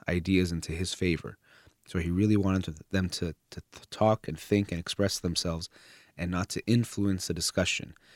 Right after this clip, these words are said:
which shows that he respected th-, their opinions, but unlike someone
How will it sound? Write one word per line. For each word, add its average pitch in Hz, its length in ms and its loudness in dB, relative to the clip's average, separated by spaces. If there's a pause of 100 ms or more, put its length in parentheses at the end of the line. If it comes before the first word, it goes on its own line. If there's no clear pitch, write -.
(220)
which 90 140 -4
shows 85 300 0
that 82 120 -4
he 87 340 -2 (920)
respected 90 640 0
th-, 87 120 -10 (300)
their 92 200 2
opinions, 107 640 2 (420)
but - 160 -4
unlike 95 340 2
someone 92 500 2